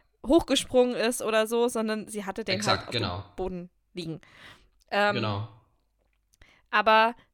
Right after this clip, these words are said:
Speaker 1: ich finde halt, sie ist davon ausgegangen, dass meine Freundin ihr das Geld nicht geben würde und hat sie deshalb angeschrien, ohne überhaupt
Speaker 2: Ja.
Speaker 1: erst einmal abzuwarten, weil meine, wirklich,
Speaker 2: Ja.
Speaker 1: sie kam nicht zu Wort, sie ist hin, sie hat den Hund genommen und in dem Moment ging das Geschrei los.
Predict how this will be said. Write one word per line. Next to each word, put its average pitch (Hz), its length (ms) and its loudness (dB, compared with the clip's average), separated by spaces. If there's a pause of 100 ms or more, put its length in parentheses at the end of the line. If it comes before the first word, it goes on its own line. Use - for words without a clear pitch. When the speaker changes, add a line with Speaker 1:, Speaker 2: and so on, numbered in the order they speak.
(120)
Speaker 1:
ich - 160 -12
finde 277 380 0
halt, 247 380 2
sie - 140 -8
ist - 200 -6
davon 240 260 -2
ausgegangen, 262 640 0
dass 240 300 -8
meine 226 220 -4
Freundin 269 680 -2 (300)
ihr 247 120 0
das 233 220 -4
Geld 247 320 2
nicht 262 220 -8
geben 277 240 -4
würde 240 180 -2
und 240 80 -6
hat 233 120 -6
sie 254 100 -8
deshalb 262 300 -4
angeschrien, 202 800 -2 (220)
ohne 277 260 2
überhaupt 247 320 2
Speaker 2:
Ja. - 60 2
Speaker 1:
erst 233 120 -2
einmal 220 440 -4 (600)
abzuwarten, 214 1080 2
weil 220 240 0
meine, 240 180 -4 (100)
wirklich, 226 260 2
Speaker 2:
Ja. - 40 -4
Speaker 1:
sie - 160 -4
kam 277 400 2
nicht 302 220 -6
zu 277 100 -4
Wort, 262 200 2
sie 262 100 -4
ist 247 100 -8
hin, 311 180 -2
sie 359 80 0
hat 285 80 -4
den 262 100 -6
Hund 285 200 -4
genommen 311 320 0 (460)
und 262 120 2
in 277 100 2
dem 302 120 2
Moment 277 280 0
ging 294 140 -4
das 294 200 0
Geschrei 269 360 0
los. 254 400 -2